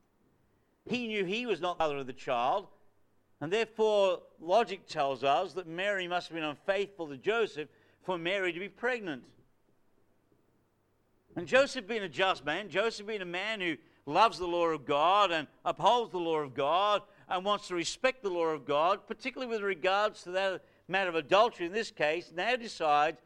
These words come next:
he has to decide upon what he's gonna do. What is he gonna do as a man of God in relation to the Word of God, keeping the law of God,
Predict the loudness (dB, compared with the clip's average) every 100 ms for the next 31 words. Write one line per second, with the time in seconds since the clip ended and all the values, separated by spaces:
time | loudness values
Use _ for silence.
0 | _ _ -10 -4 -2 -2 -4 -8 0 2
1 | 2 -2 -2 -2 -2 -4 -6 -4 -2 -2
2 | -6 _ _ -6 -2 -2 -2 -6 -6 -6
3 | -4 -2 -2 -4 -6 -4 -4 -6 -6 -4
4 | -4 -4 0 2 2 0 -4 _ _ -10
5 | -6 0 2 2 0 -4 -2 0 2 2
6 | 2 0 0 2 2 0 -4 _ _ -10
7 | -8 -4 -2 -2 2 4 4 2 2 4
8 | 4 4